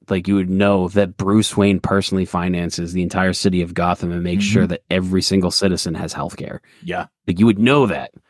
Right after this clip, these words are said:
Speaker 1: You would know that there's times where even the street level guys, like the muggers and stuff, he stops and is like, "Why are you doing this?" And then helps them afterwards.
Speaker 2: Yeah.
Speaker 1: Like,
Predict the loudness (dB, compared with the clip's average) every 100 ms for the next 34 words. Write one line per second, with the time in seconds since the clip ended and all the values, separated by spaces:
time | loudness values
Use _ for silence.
0 | _ _ -2 4 4 4 4 4 2 0
1 | -2 -2 0 0 0 -2 -4 -2 0 0
2 | 0 -2 0 0 -2 0 0 0 0 -2
3 | -2 -4 -2 0 0 0 -2 0 0 0
4 | 0 -2 -2 -2 -2 -2 -4 -6 -6 -2
5 | -2 0 2 2 0 0 0 0 -4 -4
6 | 0 -2 0 -6 -6 0 0 0 -4 -12
7 | -12 -2 0 -2